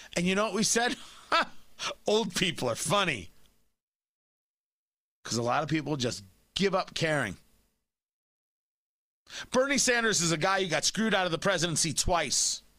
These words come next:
Twice. Maybe him being there is, uh, a little depressing. So he grabbed his mittens, grabbed his coat, and said, "Honey, I'll be back. I'm gonna do the stupid inauguration thing,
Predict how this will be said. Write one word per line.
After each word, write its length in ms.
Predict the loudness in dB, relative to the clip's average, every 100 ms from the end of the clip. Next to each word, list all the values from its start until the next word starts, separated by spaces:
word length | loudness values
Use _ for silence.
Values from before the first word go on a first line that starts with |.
| _ _ _ _ _ _ _ _ _
Twice. 640 | 0 2 4 2 0 -2 -4 -16 _ _ _ _ _ _ _ _ _ _ -20 -8
Maybe 840 | 0 2 2 2 2 2 2 -2 -4 -14
him 320 | -2 0 2
being 340 | 2 2 2 2
there 360 | 2 2 0 -4 -18 -6
is, 300 | 0 2 2
uh, 260 | 2 2 0 -6 -20 _ _ _ _
a 60 | -2
little 220 | 2 2
depressing. 580 | 0 0 -2 0 -2 -4 -14 _ _ _ _ _ _ _ _ _ _ -8
So 300 | -2 2 2
he 60 | 0
grabbed 440 | 2 2 2 2
his 180 | 0 2
mittens, 360 | 2 2 -2
grabbed 360 | 0 2 2 2
his 160 | 0 0
coat, 200 | 2 0
and 100 | 0
said, 140 | 0
"Honey, 400 | 2 2 0 -2 -8 -14 0
I'll 140 | 0
be 120 | 2
back. 400 | 0 2 2 -2 -12 -2
I'm 140 | 0
gonna 120 | 2
do 120 | 2 2
the 120 | 0
stupid 380 | 0 0 0 2
inauguration 680 | 2 2 2 2 2 0 0
thing, 260 | 0 -2